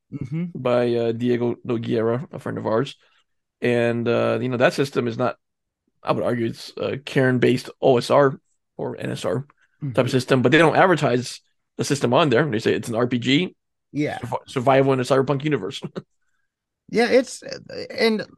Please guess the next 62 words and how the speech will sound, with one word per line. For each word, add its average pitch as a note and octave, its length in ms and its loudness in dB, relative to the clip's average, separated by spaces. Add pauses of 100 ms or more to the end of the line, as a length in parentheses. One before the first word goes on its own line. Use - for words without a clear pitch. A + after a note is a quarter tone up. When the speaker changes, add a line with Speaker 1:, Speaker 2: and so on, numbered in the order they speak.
Speaker 1:
it A3+ 300 0
just C#4 220 -4
depends, E3+ 500 0
I D#3+ 100 0
guess, D3+ 280 -4
at D3 100 -10
the D3 160 -4
end D#3 140 -4
of A#2 80 -10
the A#2+ 80 -10
day. B2 340 -4
I, F#3 380 0
I G3+ 40 2
think G#3+ 260 -4
that A3 100 -10
there's, F3 280 -4 (400)
I G3+ 100 -2
know C#4 140 6
at C4 120 6
a G3+ 40 0
point F#3 200 -4
in F#3 80 -10
time G3+ 180 0
when G3 80 -2
we E3+ 60 -6
started F#3 340 -4
the D3+ 120 -12
podcast, E3 500 -2
I - 20 -2
was C#3+ 140 -4
trying E3 200 -4
to - 80 -14
talk E3+ 220 0
to E3 100 -4
a - 20 -2
lot D#3 160 0
of D3 40 -4
people, D3 160 -8
like, B2+ 140 -6
"What A#3 180 2
is G#3+ 220 2
the G3 180 -2
O F#3+ 80 2
S F3+ 180 -2
R?" F#3 200 0
and D#3 80 -4
doing D#3+ 160 -4
a - 20 -8
lot. D3 200 -4
I - 20 -8
was D3 100 -8
like, D#3 160 -6
"I G#3+ 160 0
don't G#3 240 -2
think F3+ 200 -10
that D3 100 -8
we D3+ 100 -8
need D3+ 140 -6
a B2+ 80 -4
whole C#3 240 -2
lot C3 260 -4
of A2+ 160 -10